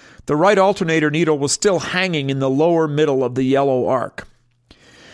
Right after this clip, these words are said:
After what seemed like an eternity, I was approximately ten miles west of the airport,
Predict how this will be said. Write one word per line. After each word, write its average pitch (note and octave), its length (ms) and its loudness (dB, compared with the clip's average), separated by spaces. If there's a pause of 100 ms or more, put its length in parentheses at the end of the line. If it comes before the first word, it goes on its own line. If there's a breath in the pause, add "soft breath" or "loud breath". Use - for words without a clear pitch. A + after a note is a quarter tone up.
(720 loud breath)
After D4+ 320 -2
what C#4+ 220 4
seemed B3 360 0
like G3+ 220 2
an G3 140 0
eternity, E3+ 680 0
I E3 360 -2
was D#3+ 240 -2
approximately G#3 720 -2
ten A#3+ 340 -2
miles E3 480 0
west E3 300 0
of E3 80 -6
the E3 160 2
airport, C3 520 -2